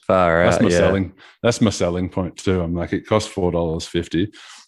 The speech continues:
Speaker 2: and you'll probably buy an extra box of screws worth sixty or a hundred bucks." <laughs>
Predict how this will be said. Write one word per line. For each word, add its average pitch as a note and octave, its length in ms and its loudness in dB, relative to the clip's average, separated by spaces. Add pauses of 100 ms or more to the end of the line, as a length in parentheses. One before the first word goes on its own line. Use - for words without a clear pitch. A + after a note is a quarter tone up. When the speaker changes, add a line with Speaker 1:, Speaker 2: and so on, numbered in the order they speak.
(140)
Speaker 2:
and F#2 160 0
you'll F#2 100 2
probably F2 480 -2
buy F2 300 -2
an F2 100 -2
extra - 340 -6
box E2 320 -6
of F2 80 -6
screws F2+ 380 -2
worth F2 200 -2
sixty - 440 -8
or E2 160 -4
a E2 80 -2
hundred D#2+ 260 -2
bucks." E2+ 380 -6 (480)
<laughs> - 0 -